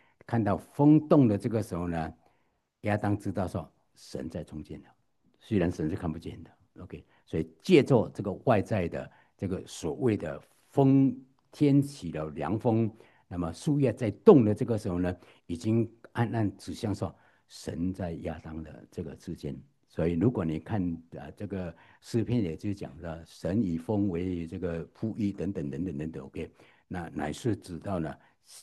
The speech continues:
呃，旧约里面确实有用风这个预表或是指向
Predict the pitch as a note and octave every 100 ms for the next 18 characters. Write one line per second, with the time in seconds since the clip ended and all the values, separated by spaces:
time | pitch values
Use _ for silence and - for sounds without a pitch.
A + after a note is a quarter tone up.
0 | - D2+ - B2+ B2 A2 D2+ D#2+ F2 -
1 | - B2+ A#2 G2+ F#2 C#2+ E2 A#2 D#2 D2+
2 | - G#2+ G#2+ A2 - _ _ _ - F2+
3 | F2 E2 - _ - E3 B2+ - C#2 D#2+
4 | - G#2 G2+ G2+ - C2+ F2+ E2